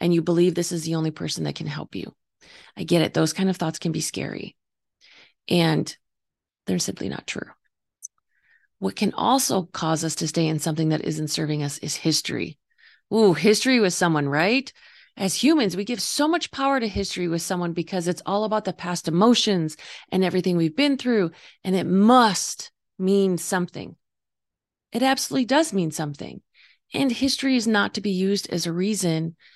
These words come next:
that something is supposed to con-, be, that something is supposed to continue. History is not enough. History is the past.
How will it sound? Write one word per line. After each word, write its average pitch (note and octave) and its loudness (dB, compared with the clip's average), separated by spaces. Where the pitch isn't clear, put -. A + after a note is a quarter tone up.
that E3+ -2
something F3+ 4
is E3 2
supposed - -2
to D#3+ -4
con-, - -6
be, D#3 0
that - -12
something F#3+ 2
is E3 2
supposed A3 2
to G#3 2
continue. F#3+ 0
History F#3 -2
is F3 -2
not D#3 2
enough. D3+ -6
History E3+ 0
is E3+ 0
the E3+ -4
past. - -6